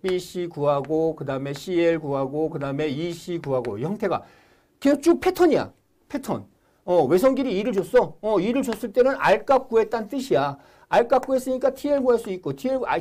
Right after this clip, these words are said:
교각 주어져 있으니까 티엘 구한 다음에 순서 비씨 구하고, 또 씨, 비씨 구한 다음에 씨엘 구하고, 씨엘 구한 다음에 이씨 구하라고 하는 문제를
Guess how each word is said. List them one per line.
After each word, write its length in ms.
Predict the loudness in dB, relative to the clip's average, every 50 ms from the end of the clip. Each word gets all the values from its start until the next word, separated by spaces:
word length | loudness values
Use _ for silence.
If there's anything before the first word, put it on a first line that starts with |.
| -2 2
교각 480 | 4 4 6 6 4 0 -2 _ _
주어져 260 | 0 2 2 2 2
있으니까 540 | 0 -4 -6 -6 -10 -8 -6 -6 -4 -4 -4
티엘 300 | -4 -2 2 4 4 4
구한 200 | 4 2 0 0
다음에 240 | 2 0 0 0 -2
순서 380 | -4 -4 -4 -4 -2 -2 -4 -4
비씨 300 | -4 -6 -4 -4 -4 -2
구하고, 360 | 0 2 2 2 0 -4 -6
또 120 | -6 -6
씨, 120 | -6 -6 -6
비씨 240 | -8 -8 -6 -4 0
구한 180 | 2 4 4 4
다음에 220 | 2 0 -2 -2
씨엘 340 | -4 -6 -2 4 6 6 6
구하고, 300 | 6 6 2 2 0 -4
씨엘 260 | -6 0 4 6 6
구한 180 | 6 6 2 0
다음에 200 | 0 0 0 0
이씨 340 | -2 -2 -4 -6 -6 -6 -4
구하라고 380 | -2 0 0 2 2 0 0 0
하는 160 | -2 -2 -4
문제를 400 | -4 -4 -4 0 0 0 0